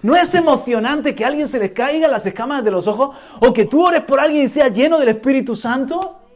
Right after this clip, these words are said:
Y, o que tú le hables a una persona y digas, "Quiero bautizarme". Pues haz, ¿sabes una cosa? La gracia que tenía Ananías la tienes tú, la gracia del Señor Jesucristo.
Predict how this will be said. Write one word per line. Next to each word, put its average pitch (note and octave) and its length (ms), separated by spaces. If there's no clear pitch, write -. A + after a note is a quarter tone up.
Y, C4 60
o A#3 200
que A3+ 180
tú E4+ 240
le C#4 160
hables D#4 200
a - 20
una D4+ 180
persona C4 260
y C#4 60
digas, C4+ 260
"Quiero F#4+ 360
bautizarme". G#3+ 800
Pues F#3 240
haz, F#3+ 420
¿sabes F#3 320
una D#3 180
cosa? G3+ 300
La - 160
gracia C3+ 600
que B2+ 120
tenía C3+ 380
Ananías B2+ 560
la - 180
tienes B2+ 320
tú, A#2+ 220
la - 140
gracia C#3+ 420
del B2+ 100
Señor C#3 300
Jesucristo. D3+ 500